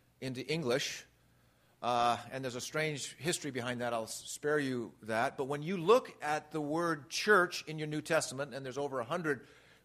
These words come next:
references to the concept of church in the Bible, in the New Testament, the word is assembly, the ekklesia,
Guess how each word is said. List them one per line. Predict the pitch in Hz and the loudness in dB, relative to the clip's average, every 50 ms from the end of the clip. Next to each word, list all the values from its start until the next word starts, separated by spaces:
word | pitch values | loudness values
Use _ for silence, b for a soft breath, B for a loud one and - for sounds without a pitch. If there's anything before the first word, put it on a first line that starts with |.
| B B _ _ - 123 | B B _ _ 0 4
references | 143 170 175 165 151 127 - 120 113 98 - | 6 6 6 6 2 0 -2 -4 -4 -6 -6
to | - 120 113 107 | -6 -6 -6 -6
the | 101 117 123 123 - - | -6 -8 -10 -10 -10 -8
concept | - 151 143 147 139 147 131 - 117 | -2 0 2 2 2 -2 -6 -6 -8
of | 104 | -12
church | - - 127 127 131 143 139 - - | -10 -6 -2 -2 -2 -2 -4 -8 -10
in | 123 120 117 | -8 -8 -6
the | 117 | -4
Bible, | 113 113 107 107 104 101 113 120 123 | -2 0 0 0 0 0 -2 -2 -2
in | 117 | -2
the | 123 | -4
New | 135 | -6
Testament, | - - 113 104 - 107 107 113 - - B B B B B B B B B _ _ _ - | -4 -4 -4 -4 -4 -6 -6 -8 -8 -10 B B B B B B B B B _ _ _ -4
the | 131 139 | -2 -2
word | 135 135 151 170 185 190 196 196 - | 0 2 2 4 6 6 4 4 2
is | 143 147 147 135 135 - | 2 2 2 2 2 -2
assembly, | 147 - - - - 190 208 240 240 214 156 120 104 101 117 147 180 170 - - _ _ _ - | -4 -2 -2 0 2 4 4 4 2 0 -2 -2 -2 -2 -4 -4 -6 -8 -12 -20 _ _ _ -10
the | - 139 - - | -10 -8 -4 -2
ekklesia, | 147 165 160 - - - 160 160 147 - - - 208 226 196 135 98 82 101 | -2 -2 -2 -4 -6 -2 -2 -2 0 -2 -2 -2 0 2 2 2 2 0 -4